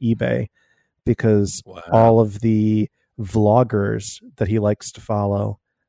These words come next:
Speaker 1: about
Speaker 2: <laughs>
Speaker 1: Super Mario stuff love Nintendo sixty-four. So I warned about that purchase that,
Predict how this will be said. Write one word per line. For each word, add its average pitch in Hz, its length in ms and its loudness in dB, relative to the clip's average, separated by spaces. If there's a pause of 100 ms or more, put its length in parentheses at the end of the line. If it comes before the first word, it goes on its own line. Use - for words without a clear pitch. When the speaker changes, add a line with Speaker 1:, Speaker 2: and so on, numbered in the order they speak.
(160)
Speaker 1:
about 104 420 2
Speaker 2:
<laughs> - 60 -20
Speaker 1:
Super - 340 -2
Mario 107 800 2
stuff - 640 -4 (340)
love 110 360 2
Nintendo 107 500 -2
sixty-four. - 840 -6 (380)
So - 260 0
I 113 100 6
warned 175 400 2
about 120 340 2
that 110 260 0
purchase 107 720 -2
that, 107 220 0